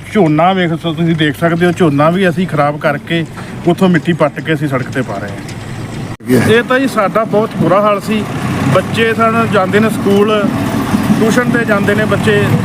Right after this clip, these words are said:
Speaker 1: ਸਾਡਾ ਇੱਥੇ ਸ-, ਪ੍ਰਾਈਵੇਟ ਸਕੂਲ ਵੀ ਹੈਗਾ ਇੱਥੇ ਜੈਨ ਮਾਡਲ, ਬਹੁਤ ਜ਼ਿਆਦਾ ਪਰੇਸ਼ਾਨੀ ਆ ਰਹੀ ਸੀ। ਬੱਚੇ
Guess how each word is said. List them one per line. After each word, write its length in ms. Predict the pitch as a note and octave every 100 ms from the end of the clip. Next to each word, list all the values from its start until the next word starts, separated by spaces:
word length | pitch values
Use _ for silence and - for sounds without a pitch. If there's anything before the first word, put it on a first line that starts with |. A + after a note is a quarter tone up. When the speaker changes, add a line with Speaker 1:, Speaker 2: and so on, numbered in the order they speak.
| -
Speaker 1:
ਸਾਡਾ 260 | G3 G#3
ਇੱਥੇ 240 | A3 A3 A3+
ਸ-, 240 | A3 - -
ਪ੍ਰਾਈਵੇਟ 340 | G3 G3 A3+
ਸਕੂਲ 320 | - A3 A3
ਵੀ 140 | A3 G#3
ਹੈਗਾ 240 | F#3+ F3+
ਇੱਥੇ 220 | F#3+ G#3 G3
ਜੈਨ 200 | F3+ F3
ਮਾਡਲ, 300 | F#3 F3+ F3+ - - - - - - - -
ਬਹੁਤ 300 | F#3+ G#3+ A3+
ਜ਼ਿਆਦਾ 260 | G#3 G3 A3 -
ਪਰੇਸ਼ਾਨੀ 440 | G#3 G3+ F#3+ G3+
ਆ 120 | G3
ਰਹੀ 120 | F#3+
ਸੀ। 100 | G3+
ਬੱਚੇ 300 | A3 F#3+ G3+